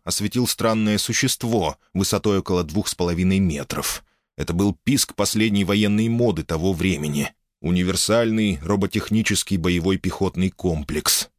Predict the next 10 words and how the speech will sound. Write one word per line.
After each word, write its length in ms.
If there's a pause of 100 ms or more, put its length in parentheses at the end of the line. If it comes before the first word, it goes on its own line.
(120)
Он 200
предназначался 760
в 60
первую 380
очередь 360
для 160
захвата 400
больших 400
урбанизированных 720
структур, 680